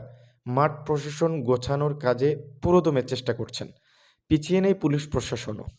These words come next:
ভেঙে পড়া পুলিশ ব্যবস্থা সচল করার চেষ্টা করতেছে সমান তালে। ইতিমধ্যে আওয়ামী লীগের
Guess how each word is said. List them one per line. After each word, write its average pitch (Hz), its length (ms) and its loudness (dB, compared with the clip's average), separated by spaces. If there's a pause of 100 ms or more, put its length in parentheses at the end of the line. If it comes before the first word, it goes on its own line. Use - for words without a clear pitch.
(400)
ভেঙে 131 260 2
পড়া 147 200 4
পুলিশ 147 320 2
ব্যবস্থা 151 400 2
সচল 131 340 -2
করার 127 280 2
চেষ্টা 147 280 -6
করতেছে 143 460 -6
সমান 117 320 -4
তালে। 76 260 -10 (520)
ইতিমধ্যে 147 400 0
আওয়ামী 139 320 4
লীগের 147 460 4